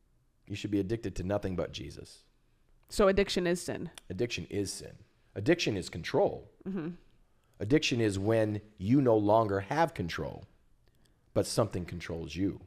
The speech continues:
Speaker 2: Right.
Speaker 1: You don't have the choice not to drink. You don't have the choice not to smoke.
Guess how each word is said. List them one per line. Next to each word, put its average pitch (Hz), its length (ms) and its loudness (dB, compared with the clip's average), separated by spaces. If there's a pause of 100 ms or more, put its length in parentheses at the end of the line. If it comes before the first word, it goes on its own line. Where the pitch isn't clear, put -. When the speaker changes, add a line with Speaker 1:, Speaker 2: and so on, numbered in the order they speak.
(120)
Speaker 2:
Right. 135 220 -6 (840)
Speaker 1:
You 123 180 6
don't 120 340 6
have 143 360 6
the 127 80 2
choice 87 340 0
not 95 420 0
to 85 80 -8
drink. 80 400 -8
You 107 140 -2
don't 120 220 4
have 135 260 2
the 147 60 -4
choice 85 400 -2
not 90 320 -4
to 78 80 -10
smoke. - 360 -10